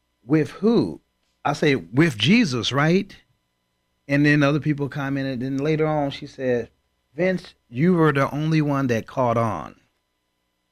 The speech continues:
And I said, "You know what? I'm in love with Jesus too." <laughs> I went on ahead and confessed, "I'm in love with Jesus too."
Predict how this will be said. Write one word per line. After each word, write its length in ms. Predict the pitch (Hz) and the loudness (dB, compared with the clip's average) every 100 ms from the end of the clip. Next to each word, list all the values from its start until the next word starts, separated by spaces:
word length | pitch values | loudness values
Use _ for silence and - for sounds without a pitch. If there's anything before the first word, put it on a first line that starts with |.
| _ | _
And 160 | 143 135 | -2 0
I 100 | 143 | 0
said, 320 | - 135 123 | -2 -4 -2
"You 100 | 131 | -2
know 120 | 143 | -2
what? 220 | 135 143 123 | 0 0 2
I'm 180 | 139 | 2
in 100 | 139 | 4
love 240 | 127 131 117 | 4 2 0
with 100 | 113 | -4
Jesus 400 | 123 120 101 95 | -2 -2 -4 -4
too." 240 | - 127 - - - | -2 -2 -4 -18 -12
<laughs> 300 | 147 - - | -12 -12 -6
I 80 | 135 | 0
went 200 | 180 190 | 2 2
on 160 | 170 160 | 4 4
ahead 240 | 175 160 | 2 0
and 100 | 135 | -4
confessed, 540 | - 147 170 196 80 - | -6 -6 -2 -2 -4 -6
"I'm 220 | 170 214 | 0 0
in 100 | 202 | 2
love 200 | 190 180 | 2 0
with 120 | 165 | -2
Jesus 300 | 156 170 139 | -4 -4 -6
too." 260 | 127 165 113 | -8 -8 -8